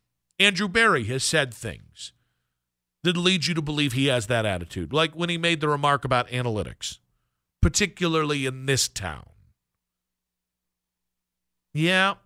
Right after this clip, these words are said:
that's not great. And I will say, I, I think the Haslams at the, the,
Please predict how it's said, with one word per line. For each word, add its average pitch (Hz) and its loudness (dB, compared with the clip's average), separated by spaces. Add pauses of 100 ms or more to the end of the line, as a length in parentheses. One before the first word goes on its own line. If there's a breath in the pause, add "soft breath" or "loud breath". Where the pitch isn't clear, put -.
(240)
that's 151 -6
not 196 2
great. 185 4 (1800)
And 190 2
I 202 4
will 165 0
say, 123 0
I, 131 2
I 143 4
think 131 -4
the 127 -2
Haslams 120 0
at 107 -6
the, 127 -2
the, 127 -4